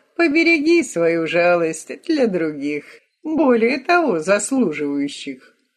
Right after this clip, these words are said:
"Что означает твоё замечание?" "Что твоя графиня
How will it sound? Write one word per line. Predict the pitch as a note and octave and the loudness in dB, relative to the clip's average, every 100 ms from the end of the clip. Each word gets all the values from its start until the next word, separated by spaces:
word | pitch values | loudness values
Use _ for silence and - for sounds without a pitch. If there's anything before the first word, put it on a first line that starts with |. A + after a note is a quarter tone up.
| _ | _
"Что | - - B3+ B3 | -18 -4 2 2
означает | A3+ A#3+ D4 B3+ F#4+ G4+ D4 - | 4 4 4 2 0 0 -2 -2
твоё | A3 A#3+ G#3 F3 | 0 0 0 -2
замечание?" | G3 B3+ C#4+ - F3 C#3+ C#3 C3+ B2 _ _ _ _ | 0 2 0 0 -2 -2 -4 -6 -10 _ _ _ _
"Что | - - B3 B3 | -20 -2 2 2
твоя | A#3 A#3 A#3 A3+ | 2 4 4 2
графиня | G#3+ A3 A3 A3+ D4+ D4 G#3+ D3+ C#3+ | 2 2 2 2 2 4 4 2 0